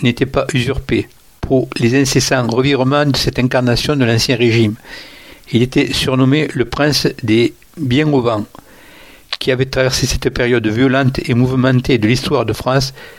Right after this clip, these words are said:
tout en restant dans les hautes sphères du pouvoir. Depuis, bien des hommes politiques qui ont suivi ces parcours de reniement et de trahison, l'histoire présente et passée en témoigne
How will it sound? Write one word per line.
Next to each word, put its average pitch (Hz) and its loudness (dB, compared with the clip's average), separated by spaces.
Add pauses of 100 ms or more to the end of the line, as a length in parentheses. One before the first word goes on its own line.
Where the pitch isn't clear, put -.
(220)
tout 131 -2
en 123 0
restant 127 0 (260)
dans 117 -2
les 110 0
hautes 143 0
sphères 143 -2
du 131 2
pouvoir. - -4 (1120)
Depuis, 131 0
bien 151 2
des 139 2
hommes 131 4
politiques 123 0
qui - -6
ont 123 2
suivi 127 2 (440)
ces - -2
parcours 127 -4
de 117 0
reniement 135 2
et 117 -4
de 113 -4
trahison, 120 -2 (720)
l'histoire 131 0 (400)
présente 131 2 (340)
et - -6
passée 135 0
en 120 2
témoigne 123 2